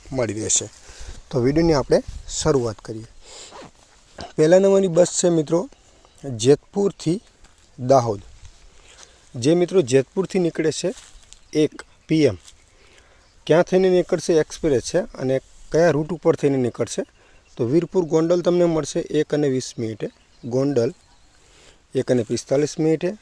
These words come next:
રાજકોટ ડેપો તમને મળશે બે અને પંચાવન મિનિટે. ચોટીલા હાઈવે ત્રણ ને ત્રીસ મિનિટે. સાયલા ત્રણ ને પચાસ મિનિટે.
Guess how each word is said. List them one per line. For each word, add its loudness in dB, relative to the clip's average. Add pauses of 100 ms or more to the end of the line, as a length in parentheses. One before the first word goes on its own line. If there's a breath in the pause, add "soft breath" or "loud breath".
(440)
રાજકોટ 0
ડેપો -2
તમને 0
મળશે 0 (840 soft breath)
બે 6
અને 4
પંચાવન 0
મિનિટે. -10 (1120)
ચોટીલા 0
હાઈવે 2 (560)
ત્રણ 2
ને 0
ત્રીસ -2
મિનિટે. -2 (960 soft breath)
સાયલા -2 (480)
ત્રણ 0
ને 0
પચાસ -2
મિનિટે. -2